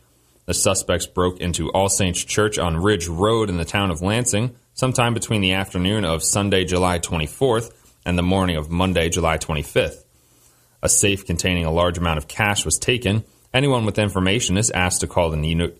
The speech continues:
York State Police at six oh seven, three four seven, four four six three. Or six oh seven, five six one, seven four zero zero.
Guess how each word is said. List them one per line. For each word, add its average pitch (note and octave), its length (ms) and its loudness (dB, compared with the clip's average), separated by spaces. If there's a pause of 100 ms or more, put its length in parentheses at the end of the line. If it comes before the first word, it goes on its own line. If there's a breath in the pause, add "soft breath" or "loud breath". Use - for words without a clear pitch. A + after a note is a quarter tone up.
(100)
York G2+ 320 2
State G2 260 0
Police G#2 420 -2
at D#2 280 0
six - 320 -2
oh F2+ 80 2
seven, G#2 480 0
three G#2 260 -2
four F2 240 0
seven, F#2 480 0
four F#2 320 -2
four E2+ 280 0
six - 400 -2
three. C3 400 0 (300 loud breath)
Or C#3 160 2
six - 320 -2
oh G2+ 100 2
seven, G2 380 0
five F#2 320 0
six - 260 -4
one, G#2+ 280 2
seven E2 360 0
four G#2+ 320 2
zero E2 320 0
zero. F2 480 -2